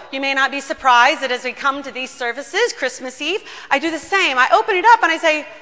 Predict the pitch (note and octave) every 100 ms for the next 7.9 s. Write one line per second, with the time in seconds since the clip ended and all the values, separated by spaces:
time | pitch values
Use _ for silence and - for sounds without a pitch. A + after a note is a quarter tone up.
0 | - D4 E5+ - - - - - - -
1 | A3+ A3+ D4+ D#4+ C#4+ E4 E4+ E4+ F#4+ G4+
2 | F5 - - - - - - - _ _
3 | _ _ _ _ _ _ _ _ _ _
4 | C#4+ E4+ E4+ F4+ B4 A#4 - E4 D4+ B3
5 | A#3 A#3+ A3+ G3+ E3+ - - - - _
6 | _ _ _ _ - F4 F#4+ E4+ E4 -
7 | E4 E4 E4 D#4+ D4+ E4+ G#4+ G3+